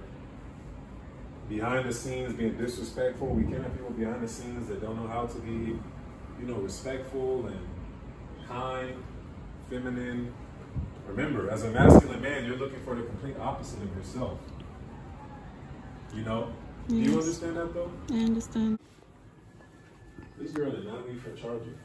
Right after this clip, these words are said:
Speaker 1: Like, I do not see it. I don't see her charger nowhere. And really, I shouldn't even be giving it back to her, but I'm such a good guy that, you know, she did slam the door on me.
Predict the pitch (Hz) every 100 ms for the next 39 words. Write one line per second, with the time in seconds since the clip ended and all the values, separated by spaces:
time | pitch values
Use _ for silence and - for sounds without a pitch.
0 | - - 95 107 123 113 110 113 123 123
1 | - - - - - - - - - -
2 | - - - - - - - - - -
3 | - - - - - - - - - -
4 | - - - - 127 - 107 101 - 95
5 | 98 101 95 92 90 - - 120 110 135
6 | 131 117 117 135 123 104 101 98 110 104
7 | 92 107 113 113 98 95 98 95 - 117
8 | 117 110 104 98 110 120 - - - -
9 | 104 101 95 - - - - - 107 117
10 | 107 104 - - - - - - - 117
11 | 117 135 - 117 120 127 107 98 110 117
12 | 90 87 - - - 76 - - - -
13 | - - - -